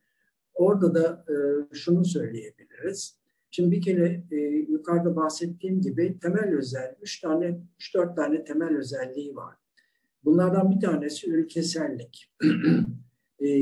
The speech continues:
dolayısıyla, e, yukarıda belirttiğim gibi her ülke kanunların temelinde veriliyor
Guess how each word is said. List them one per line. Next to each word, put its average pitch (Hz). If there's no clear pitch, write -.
dolayısıyla, 175
e, 151
yukarıda 156
belirttiğim 139
gibi 143
her 185
ülke 170
kanunların 151
temelinde 139
veriliyor -